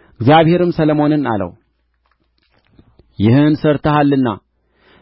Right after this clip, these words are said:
ያዘዝሁህንም ቃል ኪዳኔን ሥርዓቴን አልጠበቅህምና መንግሥትህን ካንተ ቀዳድጄ ለባሪያህ እሰጠዋለሁ። ነገር ግን ከልጅህ እጅ እቀድደዋለሁ እንጂ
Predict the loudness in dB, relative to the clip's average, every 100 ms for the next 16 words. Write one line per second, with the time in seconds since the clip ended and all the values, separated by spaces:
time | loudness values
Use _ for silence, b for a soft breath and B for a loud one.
0 | -2 0 2 0 -2 -4 0 0 -2 -4
1 | -2 -4 -2 -4 -2 -2 -2 -2 -2 -2
2 | -2 -2 -2 -2 -4 -4 -4 -2 -2 -2
3 | -4 -8 _ _ _ -4 0 0 0 -2
4 | -2 -2 -2 -2 -2 -2 0 0 -2 -4
5 | -4 -4 -6 -6 -8 -8 _ _ _ _
6 | _ _ _ _ -4 0 2 2 0 -2
7 | -6 -8 -4 -4 -4 -10 -16 _ _ _
8 | _ _ -4 -2 0 0 0 -2 -2 -2
9 | -2 -2 -4 -4 -6 -6 -8 -20 _ -10
10 | -4 -4 -2 -2 0 -2 -2 -4